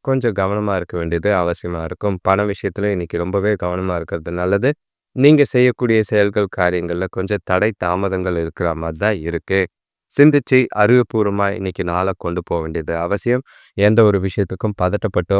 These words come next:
அவசரத்தோடையோ முடிவெடுக்காம இருக்கிறது நல்லது. விட்டு கொடுத்து போறதும், அனுசரிச்சு போறதும்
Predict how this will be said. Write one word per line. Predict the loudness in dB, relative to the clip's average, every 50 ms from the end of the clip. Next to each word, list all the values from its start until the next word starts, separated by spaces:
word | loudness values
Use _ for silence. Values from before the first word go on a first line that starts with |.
| 0 0
அவசரத்தோடையோ | 0 0 0 -2 -2 0 -2 -2 0 0 0 0 2 2 2 2 0 -2
முடிவெடுக்காம | -2 -2 -2 0 0 0 -2 -4 -2 -2 -2 0 0 -2 -4
இருக்கிறது | -4 -6 -6 -4 -4 -4 -2 -2 -2 -2
நல்லது. | 0 0 2 2 2 2 2 0 0 0 _ _ _ _ _ _
விட்டு | -2 0 2 2 2
கொடுத்து | 2 2 0 0 -2 -4
போறதும், | -2 -2 -2 0 0 0 -2 -2 -4 -4 -2
அனுசரிச்சு | 0 0 0 0 -2 -4 -4 -4 -6 -8 -6
போறதும் | -4 -4 -4 -2 -2 -2 -2 -4 -4